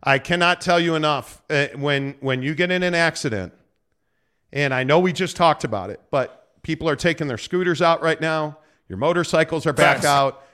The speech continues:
Speaker 1: Your bicycles are back out. There's people training for their triathlons on the streets. I'm telling you, please be careful. And if you get in an accident, find an expert, because I, I know we all rely on our,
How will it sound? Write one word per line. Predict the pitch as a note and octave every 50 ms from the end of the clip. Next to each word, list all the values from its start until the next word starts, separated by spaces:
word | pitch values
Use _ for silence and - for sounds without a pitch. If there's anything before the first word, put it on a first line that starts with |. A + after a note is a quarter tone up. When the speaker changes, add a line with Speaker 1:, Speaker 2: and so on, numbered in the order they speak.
| _ _
Speaker 1:
Your | - F2+
bicycles | - C#3 E3 F3 - F#3 E3+ - F3+ E3 D3 -
are | E3
back | C#3 D3+ D3 C#3 C3 - D3
out. | C#3+ C#3+ C#3 -
There's | - A#2 G2+ -
people | - - F3 - - C3+
training | - - - F3+ F3+ F3+ E3+ E3 E3 D3+
for | - - C#3+
their | A#2+ A#2+ A2+
triathlons | - - A#2+ A2+ C3 D#3 F3 E3+ - - D#3+ D#3 D3+ D3 - C#3+
on | B2 A2+
the | G#2+
streets. | - - - - F#3 F3 E3 D3+ - - - - - _ _ _ _ _ _ _ _ _ _ _ _ _ -
I'm | B2+ B2 A#2+
telling | - - - E3+ F3 E3+ D#3
you, | C#3 A#2
please | - - D#3+ D#3+ F3 F3+ D3
be | - F#3+ F3
careful. | - - D#3+ D3 C3 - - A#2+ G2 F2+ - _ _ _ _ _ _ _ _ _
And | - D3 D3+
if | C#3+ -
you | C#3 A#2
get | A2 - D#3 E3 E3+
in | E3+ E3 E3
an | D#3+ D#3+
accident, | D#3+ D3 C#3+ D3 - - C#3+ A#2 G#2+ - _
find | _ _ - D#3 D3 D#3 D#3 D3
an | C#3+ C#3+
expert, | C3+ C3+ - - - - G#2+ G2 - -
because | B2 B2 G#2+ - C3+ A#2+
I, | C#3 B2+ C3+ -
I | - C#3 C#3+ C#3
know | D3 D#3 F3+
we | F#3+ F#3+ G3
all | F#3+ F3+ F3+ F3+
rely | F3 E3+ E3+ F3 F3 E3+ E3+
on | E3
our, | D#3+ D#3+ D#3 D#3 D#3